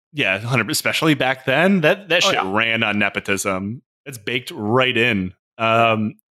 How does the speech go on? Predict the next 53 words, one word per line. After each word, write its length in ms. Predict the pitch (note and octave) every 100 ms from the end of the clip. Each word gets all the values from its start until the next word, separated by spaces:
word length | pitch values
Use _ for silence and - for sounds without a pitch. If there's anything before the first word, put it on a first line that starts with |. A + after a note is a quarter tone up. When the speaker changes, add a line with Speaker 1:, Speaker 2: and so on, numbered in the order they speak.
| -
Speaker 1:
the 80 | D#3
church's 380 | - B3+ C4 F3
website 360 | F3 - F#3
says 180 | D#3 A2+ -
absolutely 460 | G#3+ G#3+ - F#3+ E3
nothing 320 | D#3 C#3 C#3
about 160 | B2 A#2
his 100 | A2+
time 240 | B2 A2
in 80 | G#2
the, 220 | G#2 -
in 80 | G#2+
the 60 | G#2
Marine 260 | G2+ G2+ F#2+
Reserve. 440 | F#2 F2+ F2 - _ -
And 100 | C#3+
I 60 | D#3+
might 220 | G#3+ G3
know 160 | D#3+ C3+
why. 500 | A2 G2 F#2+ F#2+ - -
He 100 | E3
joined 240 | F#3 B3+
the 60 | A#3+
reserves 280 | G3+ G3+ G3
for 140 | E3+
only 140 | C#3+ A2
one 260 | G#2 B2
year, 360 | G#2 G2+ G2 B2 - -
though 220 | A#2 C#3 F3
in 140 | D3+
his 200 | C#3+ A#2+
personal 480 | - A3+ F3+ E3+ B2+
interviews, 580 | A2+ A2 G#2 G#2 G2+ -
he 200 | - G3+
claimed 360 | G3 A3+ A#3+ A#3
that 80 | G#3+
he 100 | A3+
was 140 | G#3+
promoted 340 | - F3+ E3
to 80 | E3
the 220 | D3 D3
rank 260 | A#2+ G2+ G#2
of 100 | C#3
first 320 | - F#3+ D3+
<laughs> 40 | -
sergeant. 440 | C3 C#3 F#3 E3 - _ _ _ _ - - - _ _
Now, 220 | E3 E3 D3+ - _ _ _ -
for 120 | F#3+
people 140 | B3
who 60 | - F#3+
are 60 |
Speaker 2:
Um, 20 | D#3
Speaker 1:
unaware, 480 | A2 G#2 G#2+ D3